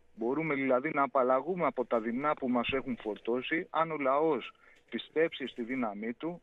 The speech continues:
τη δοκιμάσει, την πολλαπλασιάσει, την κάνει δύναμη ανατροπής.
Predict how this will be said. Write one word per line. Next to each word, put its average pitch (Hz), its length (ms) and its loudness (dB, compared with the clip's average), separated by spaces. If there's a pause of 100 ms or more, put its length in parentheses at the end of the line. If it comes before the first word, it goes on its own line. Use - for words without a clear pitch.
(140)
τη 135 80 -4
δοκιμάσει, 123 800 0 (320)
την 143 120 -4
πολλαπλασιάσει, 131 760 2
την 156 120 -8
κάνει 156 280 2
δύναμη 156 560 -4
ανατροπής. 156 680 -4